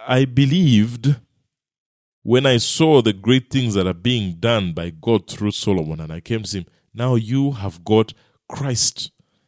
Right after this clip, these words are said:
You've been given the Holy Spirit. And when he tells you, "No, do not abuse your friend," you do not listen, because you do not believe in that power that is in you, that has been left with us,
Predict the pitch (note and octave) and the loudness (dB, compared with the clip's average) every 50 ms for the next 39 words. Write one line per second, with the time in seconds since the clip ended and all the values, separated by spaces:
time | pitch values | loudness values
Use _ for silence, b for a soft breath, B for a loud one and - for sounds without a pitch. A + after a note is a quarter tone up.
0 | _ _ - A#2 A#2+ A2 A#2 D3+ D3 C#3 B2 A#2 C#3+ C3 C3+ C3 B2 A2 A#2 C3 | _ _ -2 -2 -2 2 2 0 0 0 -2 -2 -2 0 0 2 2 2 2 4
1 | C#3 C3+ B2 - - - C#3 C3+ B2+ G2+ - b b b b b b A#2 A#2+ B2 | 2 2 0 -2 -2 -2 0 0 0 -2 -6 b b b b b b -4 0 0
2 | C#3+ D3+ D3+ C3+ A#2+ B2+ C3 - - E3+ E3 D#3 C#3 B2 C3+ D3 C3 C3 C#3+ D3+ | 2 2 0 0 -2 -2 -6 -4 0 2 4 4 4 4 2 0 0 2 4 4
3 | C#3+ C3 A2+ G2 G#2 A2 B2+ C3+ C#3 - - F#2+ E2+ D#2+ F2 G#2+ A#2+ A2+ G2 F2 | 4 4 2 2 0 0 0 0 0 -2 -4 -12 -14 -8 -2 0 2 2 2 0
4 | E2+ E2+ F#2 F#2 F2 - - - - F2+ F#2 F2 E2 D#2 C#2+ - - - _ _ | -2 -2 -2 -2 -2 -4 -8 -10 -6 -4 -4 -4 -4 -6 -8 -12 -16 -20 _ _
5 | _ - F2 F2 E2+ F2+ G2 G2+ G#2 G#2 - E2+ D#2+ D2+ - - D2+ D#2+ D#2+ - | _ -10 -10 -10 -10 -10 -10 -10 -10 -10 -10 -12 -10 -10 -12 -12 -14 -20 _ -18
6 | E2+ - - G#2 F2+ F2+ F2+ E2+ E2+ G2 G#2+ G#2+ F2 E2+ F2+ F#2+ G#2+ F#2+ F2+ F2 | -12 -6 -4 -4 -4 -4 -8 -8 -4 -4 -4 -4 -4 -6 -6 -6 -6 -6 -6 -6
7 | E2 F2 F2 _ - G2+ G2 F#2 F2 F2 F2 - - _ - C3 A2+ G#2+ C3 B2+ | -6 -6 -8 _ -6 -4 -2 -2 -4 -6 -10 -14 -14 _ -8 -6 -4 -2 -2 -2
8 | A#2 A2 G#2 F2+ D2 - _ _ _ _ - G2+ G#2 G2+ - E2 F#2+ A2+ G#2+ F#2 | -2 -2 -4 -6 -8 -10 _ _ _ _ -8 -6 -6 -6 -6 -6 -6 -4 -4 -4
9 | F2 G#2 C3+ C#3 - G2+ F#2+ F#2+ F#2 - | -4 -4 -4 -4 -4 -6 -6 -6 -8 -12